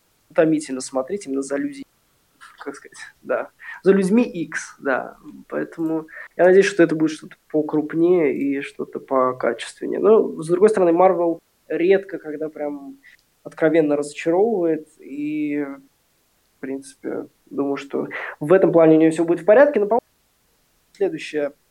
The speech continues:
опять же, фаза <laughs> ее карьеры, а, она хочет сделать что-то очень легкое, что-то незамутненное.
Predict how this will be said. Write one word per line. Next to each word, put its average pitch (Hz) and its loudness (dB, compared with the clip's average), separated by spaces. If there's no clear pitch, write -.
опять 156 -6
же, 147 -10
фаза 151 -6
<laughs> - -20
ее 160 -6
карьеры, 156 -6
а, 139 -4
она 156 -4
хочет 156 -10
сделать 139 -6
что-то 139 -12
очень 139 -8
легкое, 165 0
что-то - -18
незамутненное. 143 0